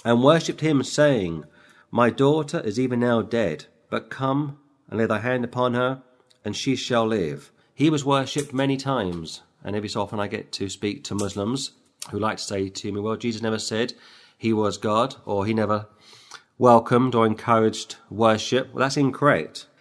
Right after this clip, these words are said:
He had a ruler, probably from, uh, a local synagogue, in fact, I think it's Jairus,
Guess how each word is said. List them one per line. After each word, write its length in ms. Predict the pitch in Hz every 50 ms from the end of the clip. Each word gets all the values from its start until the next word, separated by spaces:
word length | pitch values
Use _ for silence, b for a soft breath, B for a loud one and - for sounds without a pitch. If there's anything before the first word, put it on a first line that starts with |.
| b b
He 200 | b 135 139 135
had 140 | 120 131 117
a 60 | 113
ruler, 480 | 110 117 151 196 208 175 101 76 71 73 - _ _ _ _ _ - - - -
probably 240 | - 107 104 104 95
from, 440 | - - - 107 101 101 98 98 98
uh, 120 | 98 98
a 80 | - 101
local 280 | 104 107 98 - 98 92
synagogue, 440 | - - 101 101 92 101 110 117 113
in 40 | 101 - - - -
fact, 120 | 117 113 -
I 20 |
think 140 | 104 107 101
it's 140 | - - -
Jairus, 520 | 113 107 101 101 110 131 - - - -